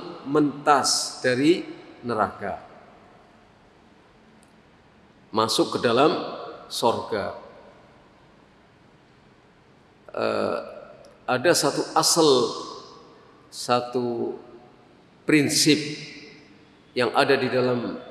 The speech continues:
ahlu sunnah wal jamaah, bahwa qad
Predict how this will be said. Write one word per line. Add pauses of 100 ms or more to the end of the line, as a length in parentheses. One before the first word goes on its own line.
(140)
ahlu
sunnah
wal
jamaah, (720)
bahwa (1200)
qad